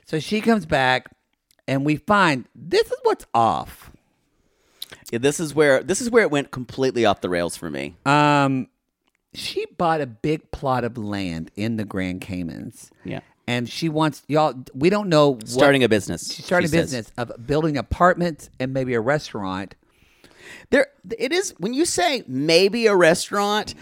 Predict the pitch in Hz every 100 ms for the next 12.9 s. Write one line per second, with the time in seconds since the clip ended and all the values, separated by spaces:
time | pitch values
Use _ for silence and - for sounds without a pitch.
0 | - - _ 254 370 466 427 269 254 -
1 | 226 226 202 190 196 185 180 139 143 147
2 | 139 117 110 143 123 120 120 113 123 -
3 | - 95 85 123 117 240 - 269 311 -
4 | 302 - - - _ 254 - _ _ _
5 | - - 202 262 381 - 277 - 220 196
6 | 160 - 175 156 156 156 - - _ -
7 | 135 160 139 131 101 92 85 175 202 208
8 | 170 - 170 - 147 117 120 127 120 104
9 | - 107 104 110 127 - - 131 127 113
10 | 98 - 131 120 107 90 85 - - _
11 | _ _ _ _ - - 151 165 160 143
12 | 127 120 117 120 - _ 135 147